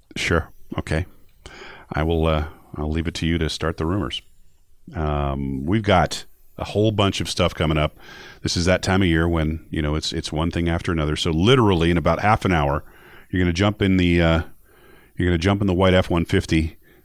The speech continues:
zoom over to your house, change laundry bags,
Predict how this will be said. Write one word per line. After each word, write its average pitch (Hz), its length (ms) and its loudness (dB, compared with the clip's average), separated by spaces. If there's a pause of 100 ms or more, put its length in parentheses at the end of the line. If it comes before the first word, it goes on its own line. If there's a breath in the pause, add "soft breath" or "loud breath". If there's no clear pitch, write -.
(260 soft breath)
zoom 107 440 2
over 95 280 2
to - 180 0
your 87 160 4
house, 80 580 2 (120)
change 110 440 2
laundry 87 420 4
bags, 76 540 0